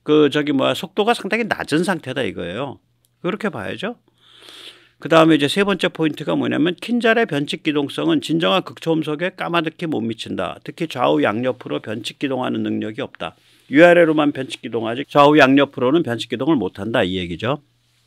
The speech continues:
네 번째, 미국과 우크라이나가 킨잘에 대해 내리고 있는 냉정한 평가가 옳다는 증거가 점점 더 많아지고 있다. 아주 냉정하게 얘기를 했어요,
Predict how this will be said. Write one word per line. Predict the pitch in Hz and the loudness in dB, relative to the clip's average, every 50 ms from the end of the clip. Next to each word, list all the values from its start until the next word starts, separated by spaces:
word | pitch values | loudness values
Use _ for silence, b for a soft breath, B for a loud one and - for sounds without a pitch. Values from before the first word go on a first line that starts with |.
| _ _ _ | _ _ _
네 | - 139 151 | 6 6 8
번째, | 156 156 143 - - 117 98 90 | 8 6 4 4 2 2 2 4
미국과 | 104 131 160 185 196 - 220 196 | 4 4 4 4 4 6 6 6
우크라이나가 | 135 135 - - - 165 165 156 156 156 156 151 151 185 185 | 6 4 2 -4 -2 2 4 4 4 4 4 2 2 0 -2
킨잘에 | - - 233 226 202 233 214 202 190 175 165 | -2 -2 -4 -2 0 2 2 4 4 2 2
대해 | 143 156 151 156 160 156 | 2 0 0 0 0 0
내리고 | 139 107 104 113 127 131 123 135 131 120 | 0 0 2 2 0 0 0 -2 -2 0
있는 | 123 131 147 156 147 117 | 2 2 2 2 2 0
냉정한 | 104 104 113 113 139 139 151 151 143 | 0 -2 0 -2 0 0 0 -2 -2
평가가 | - 135 131 - - 139 143 139 | -4 -8 -10 -6 -4 -2 0 0
옳다는 | - 92 98 113 113 - 131 131 127 135 127 | 0 0 -2 -4 -6 -6 -6 -4 -2 -2 -2
증거가 | 110 117 110 113 101 104 110 147 165 | -4 -4 -6 -4 -4 -2 -2 -2 -4
점점 | 160 - 110 110 107 117 113 117 | -4 -6 -10 -8 -8 -8 -8 -6
더 | 139 156 | -6 -6
많아지고 | 156 127 85 82 87 98 - - 156 170 156 | -6 -6 -8 -8 -12 -12 -14 -12 -10 -8 -8
있다. | 117 - _ - 64 65 71 _ _ _ _ _ _ _ _ | -8 -10 _ -12 -12 -12 -14 _ _ _ _ _ _ _ _
아주 | - 196 233 214 | -2 -2 2 2
냉정하게 | 180 175 185 226 233 233 226 214 220 | 2 2 4 4 4 4 4 2 0
얘기를 | 196 190 214 208 | 0 0 -2 -4
했어요, | 208 202 - - 233 240 226 170 110 | -6 -6 -6 -4 -4 -4 -4 -4 -6